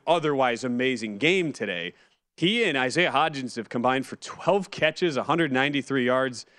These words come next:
and a touchdown on seventeen targets. But that is a massive drop from Slayton. Vikings get the ball back. Out of timeouts.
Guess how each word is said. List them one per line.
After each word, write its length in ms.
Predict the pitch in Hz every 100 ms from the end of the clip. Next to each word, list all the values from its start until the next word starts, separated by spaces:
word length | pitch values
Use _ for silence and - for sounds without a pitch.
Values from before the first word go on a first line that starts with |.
| _ _ 131
and 120 | 131
a 60 |
touchdown 420 | 117 143 135 143 123
on 100 | 113
seventeen 440 | 131 123 117 117
targets. 380 | 120 120 110 101
But 140 | 104
that 180 | 117 139
is 100 | 123 110
a 160 | 101 98 _ -
massive 540 | 156 190 143 - 104
drop 320 | 101 120 117
from 100 | 113
Slayton. 440 | 104 135 135 117 113 - _ _ _ _ _ -
Vikings 380 | 120 139 160
get 100 | 160
the 80 | 165
ball 220 | 156 165
back. 400 | 160 143 95 - _ _ _ -
Out 180 | 123 151
of 100 | 151
timeouts. 720 | 160 160 160 131 92 -